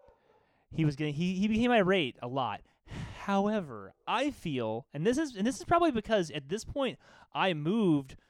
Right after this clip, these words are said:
from being in the G M position to being in the P C position, and Amanda was the one in the G M chair. I feel like your most overbearing character was that monk that you played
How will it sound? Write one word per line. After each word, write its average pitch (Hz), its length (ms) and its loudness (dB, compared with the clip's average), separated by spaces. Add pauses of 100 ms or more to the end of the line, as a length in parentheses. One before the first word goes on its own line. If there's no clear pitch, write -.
(120)
from 160 200 -6
being 151 320 -8
in 143 120 -8
the 135 80 -8
G 143 280 -6
M 151 100 -4
position 156 340 -6
to 143 60 -8
being 139 160 -6
in 127 80 -10
the 117 80 -10
P 202 240 -10
C 233 240 -10
position, 127 600 -8 (100)
and 135 140 -10
Amanda 196 560 -2
was 135 240 -4
the 131 160 -12
one 123 260 -8
in 120 100 -10
the 120 80 -10
G 127 280 -12
M 120 160 -8
chair. 113 420 -10 (500)
I 185 180 0
feel 180 180 -6
like 143 100 -6
your 143 120 -6
most 139 200 -4
overbearing 123 520 -8
character 117 440 -10
was 113 260 -8
that 98 300 -12
monk 143 380 -2
that 98 100 -16
you 113 100 -14
played 110 480 -6